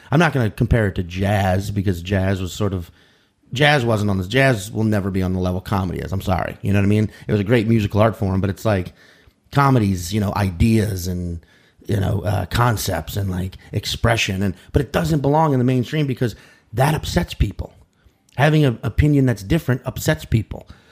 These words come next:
Not talking about something that they wanna talk about because they don't wrap their minds around bigger things regularly upsets people. You know, it belongs in a place where people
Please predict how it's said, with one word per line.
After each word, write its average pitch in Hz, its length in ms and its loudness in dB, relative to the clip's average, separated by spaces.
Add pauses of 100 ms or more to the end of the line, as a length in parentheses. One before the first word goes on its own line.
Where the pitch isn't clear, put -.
Not 131 380 2
talking 123 560 0 (200)
about 113 360 0 (120)
something 123 420 0
that 98 160 0
they 123 180 4
wanna 110 280 4
talk 110 300 -2
about 104 360 0
because 98 260 -2
they 110 360 0 (320)
don't 120 220 2
wrap 113 280 2
their 107 180 2
minds 113 400 2
around 101 460 2
bigger 110 220 0
things 117 440 0
regularly 101 560 0 (140)
upsets - 420 -4
people. - 420 -6 (640)
You 113 120 2
know, 131 220 2 (220)
it 120 160 -2
belongs 127 540 4
in 117 80 2
a 104 60 2
place 110 360 0
where 101 100 0
people 117 500 -4